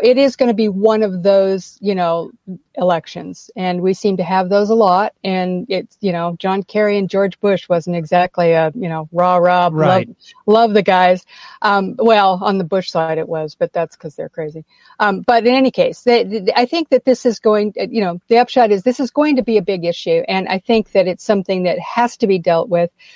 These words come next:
Speaker 1: I think what happened this week, the horror of that slaughter that happened yesterday, the, the massacre in Gaza, um, I have a feeling, and maybe I'm wrong about this, that this is a watershed event, that somehow or another, it,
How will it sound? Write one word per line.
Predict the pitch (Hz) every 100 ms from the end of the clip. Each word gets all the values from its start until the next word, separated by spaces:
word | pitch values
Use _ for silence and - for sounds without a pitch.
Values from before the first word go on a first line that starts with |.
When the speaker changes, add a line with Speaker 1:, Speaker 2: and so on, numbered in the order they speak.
| _ -
Speaker 1:
I |
think | 233 226 208
what | 190
happened | - 226 - 240
this | 202 190 185
week, | 175 165 - _ _ _ _ -
the | 190
horror | 170 269 240 196 175 180 -
of | 185 180 170 208
that | 202 180 -
slaughter | - 202 190
that | 180 165
happened | 190 180 180
yesterday, | 175 170 - 165 165 165 165
the, | 180 165 170
the | 180 175
massacre | 185 185 - - 165 170 175 _ _ -
in | 190
Gaza, | 180 175 165 170 165 -
um, | 202 185 180 175 180 _ _ _ _ _ -
I | 226 302 330
have | 311 262
a |
feeling, | 240 - 233 214 208
and | 196
maybe | 202 233
I'm | 254 214
wrong | 202 208
about | 180 -
this, | 165 165
that | 190 175
this | 202 -
is | 202
a | 202
watershed | 185 185 185 208 180
event, | 165 160 160 - _ 233
that | 196 185 - _ 233 -
somehow | - 254 254 233 226 196
or | 185
another, | 180 180 175 180
it, | 190